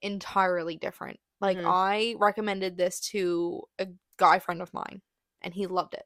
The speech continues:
Speaker 2: Yeah.
Speaker 1: So, like, it's not just, like, I know everyone thinks, like, "Oh, Colleen Hoover, like,
Speaker 2: Yeah,
Speaker 1: that's
Speaker 2: like
Speaker 1: just
Speaker 2: Heart
Speaker 1: for
Speaker 2: Eyes
Speaker 1: girls."
Speaker 2: and,
Speaker 1: Like,
Speaker 2: yeah.
Speaker 1: yeah, romance.
Speaker 2: But no,
Speaker 1: And
Speaker 2: this
Speaker 1: this
Speaker 2: was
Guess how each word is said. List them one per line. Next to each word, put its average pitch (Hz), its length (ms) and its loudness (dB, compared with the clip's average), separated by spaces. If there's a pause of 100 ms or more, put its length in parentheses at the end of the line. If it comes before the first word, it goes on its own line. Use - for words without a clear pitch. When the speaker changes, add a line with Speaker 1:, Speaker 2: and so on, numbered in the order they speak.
Speaker 2:
Yeah. 165 360 -2
Speaker 1:
So, 202 160 2
like, 190 160 6
it's 175 160 2
not 208 260 6
just, 208 180 -2
like, 185 140 2
I 190 80 2
know 196 300 4
everyone 185 320 0
thinks, 180 260 -10
like, 185 160 -6
"Oh, 196 160 -2
Colleen 185 480 -6
Hoover, 165 340 -4
like, 180 100 2
Speaker 2:
Yeah, 165 100 2
Speaker 1:
that's 151 140 2
Speaker 2:
like 160 100 -4
Speaker 1:
just 190 100 -2
Speaker 2:
Heart 170 140 4
Speaker 1:
for 151 60 2
Speaker 2:
Eyes 160 260 2
Speaker 1:
girls." - 280 -2
Speaker 2:
and, 151 220 -8
Speaker 1:
Like, - 100 -2
Speaker 2:
yeah. - 220 -8 (180)
Speaker 1:
yeah, - 300 2 (360)
romance. 190 600 0
Speaker 2:
But - 160 0
no, 160 240 -2
Speaker 1:
And 156 80 -12
Speaker 2:
this 165 260 -4
Speaker 1:
this 190 220 2
Speaker 2:
was - 300 -10